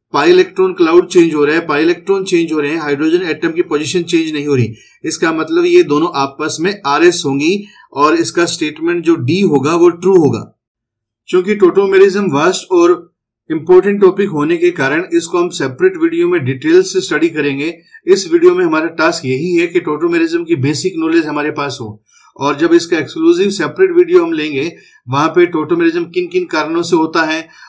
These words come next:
और इसमें keto form, enol form की परसेंटेज या rate of enolization क्या है,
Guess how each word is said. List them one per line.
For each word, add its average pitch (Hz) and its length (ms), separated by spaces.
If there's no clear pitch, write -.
और 147 200
इसमें 165 260
keto 165 360
form, 170 260
enol 165 420
form 156 180
की 160 80
परसेंटेज 151 680
या 156 180
rate 165 240
of 170 140
enolization 156 600
क्या 147 140
है, 151 240